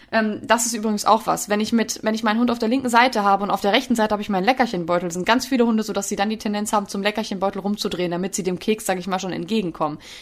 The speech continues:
Auch da am Anfang nicht so schwer machen, dann nimm einfach den Leckerchenbeutel entweder weg oder auf die andere Seite,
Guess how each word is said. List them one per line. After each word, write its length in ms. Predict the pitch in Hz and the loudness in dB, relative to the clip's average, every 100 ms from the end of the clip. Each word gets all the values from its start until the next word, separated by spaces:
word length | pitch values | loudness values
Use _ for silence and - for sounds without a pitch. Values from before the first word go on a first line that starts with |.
| - _ | -20 _
Auch 200 | 220 240 | 4 4
da 240 | 226 226 - | 6 6 4
am 140 | 190 | 2
Anfang 280 | 233 233 220 | 0 0 2
nicht 140 | 233 | 2
so 80 | 226 | 2
schwer 240 | - 254 | 2 4
machen, 240 | 262 180 185 | 4 2 -2
dann 160 | 185 | -2
nimm 140 | 202 226 | -2 0
einfach 240 | 226 254 | 0 0
den 160 | 247 226 | 0 -2
Leckerchenbeutel 580 | 240 262 254 226 233 202 | 0 0 0 0 0 0
entweder 320 | 208 202 190 | 0 0 0
weg 160 | 262 | 0
oder 160 | 247 208 | 0 0
auf 80 | 185 | 0
die 100 | 170 | 0
andere 320 | 233 262 190 | 2 2 0
Seite, 400 | 175 175 196 | 0 0 0